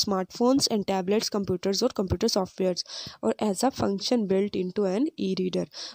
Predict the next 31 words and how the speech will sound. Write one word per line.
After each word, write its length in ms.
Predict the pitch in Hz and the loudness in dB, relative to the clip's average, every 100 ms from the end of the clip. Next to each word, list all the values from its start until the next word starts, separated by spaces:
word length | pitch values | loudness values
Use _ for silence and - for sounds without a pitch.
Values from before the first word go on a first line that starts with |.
| - | -4
ओके 200 | 214 196 | -2 -2
जी, 120 | 175 175 | -4 0
लास्ट 420 | 185 240 - - | 2 4 4 2
हमारा 300 | 220 208 202 190 | 0 2 2 0
लेसन 280 | 190 - 196 | -2 -2 -2
है 120 | 214 | -2
लेसन 260 | 196 - 208 | -2 -2 -2
नंबर 180 | 196 196 | -2 -2
फ़ोर्टी 220 | 190 185 196 | -2 -4 -2
फ़ाइव, 220 | 196 247 214 | 0 0 0
latest 380 | 185 - 269 - | 0 2 0 0
trends 320 | 196 190 196 220 | -2 0 2 0
of 100 | - 185 | 0 0
research 380 | - 190 185 269 | 2 2 2 2
in 100 | 302 190 | 2 2
linguistics। 640 | 185 180 185 - 180 - - - - _ | 0 2 2 2 -2 -4 -8 -14 -16 _
तो 80 | - | 0
इसका 260 | 196 - 220 214 | 2 4 2 2
टॉपिक 300 | 202 - 220 | 2 2 0
है 60 | |
टू 100 | 220 | 0
फिफ्टी 360 | 208 208 - 214 | -2 -2 -2 2
एट, 100 | 220 190 | 2 2
what 120 | 190 226 | 2 2
is 60 | 202 | 2
linguistic 480 | 202 196 202 277 247 | 0 2 2 0 0
research 360 | 214 - 240 - | 2 4 2 0
और 80 | 208 | -2
research 320 | 190 202 196 277 | 0 0 0 -2
in 100 | 269 | 0
linguistics। 640 | 196 185 185 - 196 - | 0 0 2 2 0 -2